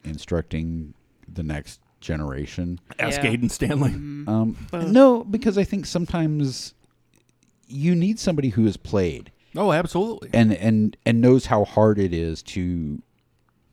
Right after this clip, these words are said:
Speaker 1: make a living in the second division. It's easy if you're in M L S and you get in the league minimum and it's still a lot of money.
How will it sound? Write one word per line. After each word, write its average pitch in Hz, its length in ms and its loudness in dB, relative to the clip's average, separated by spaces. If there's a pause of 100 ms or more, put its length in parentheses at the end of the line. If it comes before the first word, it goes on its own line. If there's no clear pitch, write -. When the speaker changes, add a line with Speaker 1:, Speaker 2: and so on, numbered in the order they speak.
Speaker 1:
make 107 380 0
a 104 40 2
living 82 720 -2 (800)
in 117 120 4
the 110 80 4
second 127 340 2
division. 69 300 -8 (280)
It's - 240 -2
easy 147 640 0
if 98 260 -2
you're 87 520 2 (220)
in 98 140 -2
M 95 140 0
L 87 160 0
S 85 220 -2
and 82 100 -4
you 82 80 -2
get 90 220 -2
in 92 60 -6
the 90 100 -4
league 85 280 -6
minimum 85 480 -6
and 85 120 -6
it's - 140 -14
still 87 200 -6
a 82 160 -6
lot 78 180 -4
of 78 60 -10
money. 80 340 -6